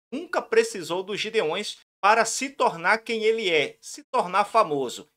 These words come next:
Isso gerou uma polêmica na época e no outro canal meu, no meu canal secundário, eu coloquei esse vídeo e esse vídeo viralizou de um dia pro outro,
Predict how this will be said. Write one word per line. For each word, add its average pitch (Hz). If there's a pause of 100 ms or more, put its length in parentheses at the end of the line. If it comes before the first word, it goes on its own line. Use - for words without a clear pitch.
(300)
Isso 285
gerou 233
uma 233
polêmica 226
na 165
época 165
e 196
no 196
outro 226
canal 175
meu, 147
no 185
meu 165
canal 151
secundário, 156 (340)
eu 165
coloquei 226
esse 247
vídeo 202
e 220
esse 226
vídeo 202
viralizou 196
de 190
um 180
dia 180
pro 208
outro, 160